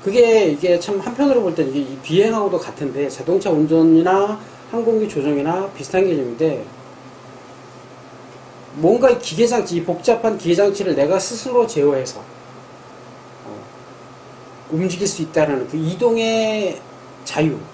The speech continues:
내지는 이동의 욕구를 내 스스로 해결할 수 있다라는 그 쾌감, 이게 인간이 느낄 수 있는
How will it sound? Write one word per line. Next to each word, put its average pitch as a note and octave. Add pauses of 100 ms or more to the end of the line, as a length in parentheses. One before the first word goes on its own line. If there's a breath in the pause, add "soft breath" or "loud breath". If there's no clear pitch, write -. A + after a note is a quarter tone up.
(380)
내지는 C#3
이동의 F#3+
욕구를 E3 (380)
내 D3
스스로 C4
해결할 A3
수 G3
있다라는 D#3
그 C3
쾌감, B2+ (1300)
이게 A#3+
인간이 G#3
느낄 F3
수 -
있는 C#3